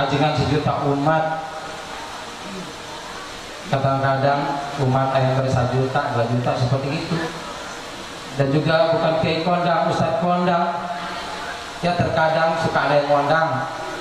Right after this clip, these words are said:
Itu pun, eh, ada yang ngondang, menunggu masa-masa kali. Bengkok ya di corona.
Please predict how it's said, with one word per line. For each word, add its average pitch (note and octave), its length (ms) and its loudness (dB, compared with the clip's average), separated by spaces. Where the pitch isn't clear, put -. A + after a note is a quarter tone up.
Itu - 220 2
pun, E3 100 2
eh, C#3+ 80 2
ada D3 240 4
yang D3 160 2
ngondang, D3 260 2
menunggu D3 260 2
masa-masa C#3 480 2
kali. D3 320 2
Bengkok C#3 480 2
ya D#3 100 0
di C3 140 2
corona. A2 420 0